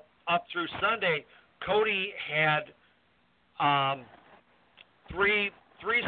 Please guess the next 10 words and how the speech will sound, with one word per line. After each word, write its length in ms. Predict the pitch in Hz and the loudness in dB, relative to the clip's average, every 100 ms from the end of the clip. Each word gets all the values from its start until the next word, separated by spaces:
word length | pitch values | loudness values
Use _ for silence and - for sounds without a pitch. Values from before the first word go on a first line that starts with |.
| - | 0
separate, 400 | 208 208 190 185 - | 0 0 -2 -4 -10
three 180 | 208 226 202 | -10 -6 -2
separate 320 | 196 185 175 | -2 -4 -8
title 340 | 185 214 202 147 | -6 -4 -4 -4
belts. 360 | 143 131 104 - - - _ _ _ _ _ _ _ _ _ - 147 | -2 -2 -4 -12 -18 -20 _ _ _ _ _ _ _ _ _ -20 -14
In 60 | 131 | -4
fact, 240 | 170 165 | -2 0
actually, 500 | 170 202 - 156 143 147 | 0 -2 -2 -4 -2 0
uh, 300 | 147 139 131 - _ _ - | 2 2 0 -8 _ _ -8
actually 360 | 165 196 170 | -6 -4 -6